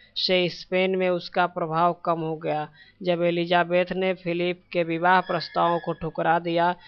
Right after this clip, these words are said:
तो फिलिप ने इंग्लैंड में रानी के विरुद्ध विद्रोह उकसाने की चेष्टाएं की और कैथोलिक मेरी, क्वीन ऑफ स्कॉट ऐसे कई षड्यंत्रों का केंद्र बनी। एलिजाबेथ द्वारा पन्द्रह सौ सतासी में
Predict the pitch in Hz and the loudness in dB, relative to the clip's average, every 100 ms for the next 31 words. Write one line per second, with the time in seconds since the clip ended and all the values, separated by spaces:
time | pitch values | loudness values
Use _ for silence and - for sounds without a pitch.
0 | - _ - 156 - 170 180 180 185 185 | -20 _ -6 -6 -4 -2 -2 -2 -2 -2
1 | 175 170 165 175 175 175 180 170 160 170 | -2 0 0 0 0 -2 0 2 2 0
2 | 180 175 165 170 180 170 165 156 170 180 | -2 -4 -2 -2 0 -2 -4 -6 -2 0
3 | 175 165 - - 165 170 175 - - 160 | 0 -4 -6 -4 -2 -2 -4 -6 -6 -6
4 | 156 - 160 175 180 170 165 170 - - | -6 -4 0 0 -2 -4 -8 -8 -16 -12
5 | - 165 - 170 165 - 165 185 185 180 | -2 -2 0 0 0 0 -2 -2 -2 -2
6 | 170 165 175 - 170 180 185 - 170 165 | -2 0 -2 -4 -2 -2 -2 0 0 0
7 | - - - 170 175 - - 165 - 175 | -12 -10 0 2 2 0 -6 -4 -2 -4
8 | 160 170 180 196 - 165 160 156 156 175 | -2 0 2 0 -2 -4 -2 -4 -4 -6
9 | 165 175 165 - 165 165 160 156 151 147 | -2 -2 -2 -4 -4 -2 -4 -4 -6 -8
10 | - - _ _ - 160 160 170 165 160 | -12 -20 _ _ -6 -4 -2 2 2 4
11 | 185 180 170 170 180 175 175 160 165 156 | 2 2 2 4 4 2 -2 -4 -2 -2
12 | 170 156 160 - 160 156 180 175 170 | -6 -6 -8 -2 -2 -2 -4 -4 -4